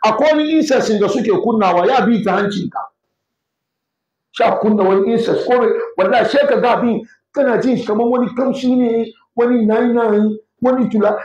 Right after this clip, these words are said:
Allah ya bi ka, amma suka fito jikinsu na wari. Musulmi, she ka zauna ka duba, me yasa yau sha kore musulmi gida ba an yi ɗaki?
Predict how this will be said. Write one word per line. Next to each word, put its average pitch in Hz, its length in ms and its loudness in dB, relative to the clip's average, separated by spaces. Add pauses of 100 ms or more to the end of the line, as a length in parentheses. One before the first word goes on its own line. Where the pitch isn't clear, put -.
(160)
Allah 214 300 0
ya 226 240 0
bi 180 360 0
ka, - 180 -4 (300)
amma 190 300 0
suka 190 300 -2
fito 185 220 2
jikinsu 175 440 -4
na 135 100 -2
wari. 135 480 -2 (2250)
Musulmi, 202 560 -2 (760)
she 233 240 -2
ka 175 100 0
zauna 185 420 0
ka 143 80 -4
duba, 160 420 -2 (240)
me 170 160 0
yasa 247 380 0
yau 220 120 4
sha 226 240 0
kore 170 300 2
musulmi 160 460 -2
gida 170 260 -2
ba 185 180 -2
an 160 180 -4
yi 143 80 -8
ɗaki? - 440 -20